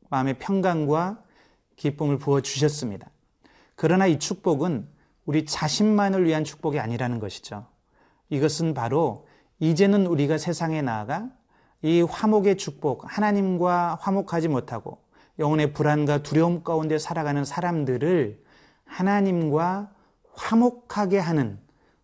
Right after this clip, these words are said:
화목케 하는 직책을 감당하기 위해서 우리를 선택하시고 이런 은혜를 주셨다는 것입니다. 구체적으로는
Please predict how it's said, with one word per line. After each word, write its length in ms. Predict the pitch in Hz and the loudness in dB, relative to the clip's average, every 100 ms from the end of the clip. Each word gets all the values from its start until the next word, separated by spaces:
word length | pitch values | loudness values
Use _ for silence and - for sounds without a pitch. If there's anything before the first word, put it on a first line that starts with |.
| _ - | _ -12
화목케 680 | - 214 233 233 - - 208 | 0 2 2 0 -10 -2 0
하는 420 | 190 190 185 185 | 2 2 2 0
직책을 640 | - 147 - - 160 165 | -2 -6 -6 -2 0 0
감당하기 760 | - 160 165 180 180 147 143 | 0 2 4 4 4 2 0
위해서 560 | 117 110 104 196 285 - _ _ _ _ - | 0 -2 -2 -2 -2 -6 _ _ _ _ -8
우리를 200 | 123 127 | -4 -2
선택하시고 1080 | 190 196 190 175 151 156 143 196 285 - _ | -2 0 0 0 -2 0 2 2 0 -6 _
이런 260 | - 139 139 147 | -6 -4 -4 -2
은혜를 380 | 131 123 131 | 0 0 0
주셨다는 540 | 147 - 131 127 127 139 | -2 -4 -6 -4 -4 -2
것입니다. 520 | 131 - 110 101 - - _ - - - _ | -4 -4 -8 -8 -14 -20 _ -20 -20 -20 _
구체적으로는 960 | - 175 - 202 175 139 127 131 156 113 | -2 0 4 6 6 4 2 2 0 -4